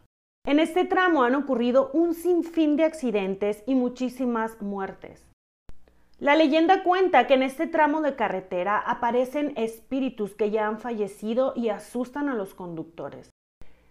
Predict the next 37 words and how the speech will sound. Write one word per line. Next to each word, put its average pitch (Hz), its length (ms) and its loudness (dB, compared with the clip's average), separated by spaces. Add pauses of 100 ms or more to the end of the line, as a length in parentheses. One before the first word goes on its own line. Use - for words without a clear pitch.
(140)
Hay 311 180 4
incluso 339 560 4
muchos 277 320 0
testimonios 240 720 -2
de 247 80 0
personas 269 600 -4
que 285 100 -8
han 214 160 -4
sobrevivido 208 840 -2
a 226 120 0
accidentes 208 720 -4
en 190 100 -6
este 180 300 -10
tramo 175 560 -8
y 247 100 0
dicen 247 580 -4
que 220 340 -2
han 247 200 0
visto 262 500 -2
personas 214 540 -6
de 214 60 -4
negro 190 520 -2
como 202 240 -4
divagando, 170 840 -6 (420)
pero 311 360 4
también 254 300 0
existe 311 380 -4
la 285 120 0
leyenda 208 540 -2
de 214 100 -2
un 208 280 -2
niño 269 480 -2
que 214 80 -2
aparece 180 680 -6
de 185 220 -4
la 165 160 -4
nada. 156 420 -10